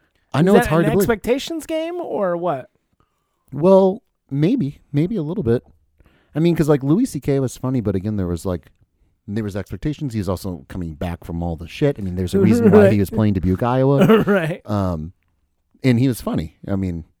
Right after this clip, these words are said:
Speaker 2: Yeah.
Speaker 1: definitely made me laugh. And I've seen other comedians that, I mean, there was this kid in, uh, Daniel Simonson in New York when we were there. He made me, like, cry laugh. Like, and he was the first comedian that we saw. But again, you're doing, like,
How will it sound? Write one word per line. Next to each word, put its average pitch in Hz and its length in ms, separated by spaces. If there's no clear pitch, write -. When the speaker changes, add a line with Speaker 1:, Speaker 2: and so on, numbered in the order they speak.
Speaker 2:
Yeah. 160 280
Speaker 1:
definitely 113 320
made 98 180
me 90 100
laugh. 107 400
And 131 140
I've 190 140
seen 127 180
other 98 160
comedians 87 500
that, 65 200
I - 40
mean, 82 140
there 101 80
was 92 100
this 80 140
kid 80 300
in, 73 220
uh, 76 200
Daniel 92 300
Simonson 78 840
in 78 240
New 82 80
York 76 320
when 71 120
we 71 80
were 87 100
there. 87 260
He 123 140
made 92 160
me, 76 100
like, 67 160
cry 65 260
laugh. - 340
Like, - 200
and 95 120
he 101 180
was 117 120
the 98 80
first 95 220
comedian 80 320
that 65 100
we 73 60
saw. 76 280
But 110 100
again, 107 220
you're 101 80
doing, 98 220
like, 82 220